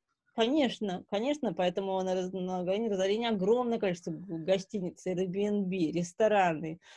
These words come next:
В общем, щас обещают у государства какую-то поддержку. Щас будет, конечно, они всячески стимулировать внутренний итальянский туризм, чтобы приезжали хотя бы по Италии. Хотя пока,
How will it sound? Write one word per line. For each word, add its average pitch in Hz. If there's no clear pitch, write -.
В 185
общем, 185
щас 226
обещают 185
у 175
государства 175
какую-то 175
поддержку. 220
Щас 208
будет, 226
конечно, 190
они 190
всячески 175
стимулировать 185
внутренний 185
итальянский 233
туризм, 240
чтобы 233
приезжали 226
хотя 214
бы 202
по 220
Италии. 202
Хотя 190
пока, 247